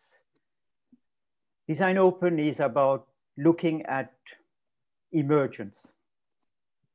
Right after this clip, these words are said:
is about decoding emergence. That is how Sonia and myself, we frame Design Open. That means that we need to be curious and listen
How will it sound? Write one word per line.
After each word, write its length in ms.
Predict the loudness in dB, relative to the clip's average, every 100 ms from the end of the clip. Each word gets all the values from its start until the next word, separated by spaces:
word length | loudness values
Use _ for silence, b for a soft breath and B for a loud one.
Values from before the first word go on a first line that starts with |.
| -14
is 160 | -8 -6
about 400 | 0 0 -2 -4
decoding 680 | -6 2 4 4 2 0 -4
emergence. 720 | -4 -4 -4 -6 -16 -20 _ -6
That 160 | -4 -4
is 160 | -6
how 340 | -6 -2 -2 -2
Sonia 360 | -4 -4 -4
and 140 | -4 -6
myself, 540 | -8 -8 -6 -4 -6 -10
we 140 | -12
frame 500 | -12 -10 -6 -6 -6
Design 380 | -10 -10 -10 -10 -12
Open. 300 | -16 _ _ _ _ _ _ _ _ _ _ _ _ _ _ -2
That 220 | -2 -2
means 260 | -6 -6 -4
that 240 | -4 -2
we 120 | -2
need 260 | -2 -4 -4
to 120 | -8
be 280 | -6 -6 -8
curious 560 | -6 -4 -4 -4 -10 -16 -20 _ _ _ -14
and 260 | -10 -6 -6
listen 400 | -6 -10 -20